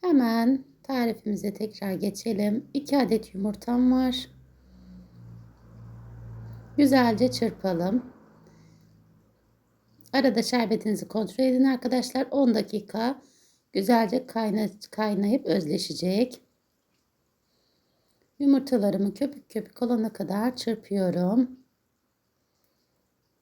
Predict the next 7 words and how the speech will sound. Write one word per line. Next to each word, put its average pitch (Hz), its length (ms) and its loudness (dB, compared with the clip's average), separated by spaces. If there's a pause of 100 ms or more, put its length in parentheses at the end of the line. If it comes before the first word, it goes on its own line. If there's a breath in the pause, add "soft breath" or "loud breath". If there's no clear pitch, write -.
(1400)
Bir 339 100 2
çay 285 300 2
bardağı 233 680 0 (600)
toz 262 200 -2
şekerimi 208 520 -2
ilave 220 500 2
ediyorum. 247 640 0